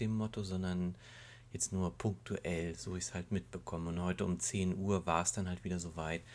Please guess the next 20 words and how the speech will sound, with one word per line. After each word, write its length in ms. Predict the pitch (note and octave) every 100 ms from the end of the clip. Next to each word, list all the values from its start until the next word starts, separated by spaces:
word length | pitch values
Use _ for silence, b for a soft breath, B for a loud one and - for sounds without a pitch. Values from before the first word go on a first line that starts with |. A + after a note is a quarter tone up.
| B B B
Fenster 380 | G2 F#2+ - F2
war 120 | -
offen 220 | - -
und 220 | F2+ F2
dann 180 | F2 E2+
flötete 560 | - F2 E2 F2 F2 E2+
sie 180 | F2 E2+
da 220 | E2 D#2+
rum 400 | D#2 F#2 G2 F2+
und 480 | F2 F2+ - - -
ja, 260 | - D2+ D2+
war 140 | D#2+
eigentlich 260 | C#2 A2 G#2+
auch 100 | -
ganz 220 | - F2 -
angenehm, 420 | E2 F2 E2 D#2+
so 300 | E2+ E2 - -
geweckt 360 | F2 D#2+ - -
zu 160 | -
werden. 320 | D#2+ D#2 -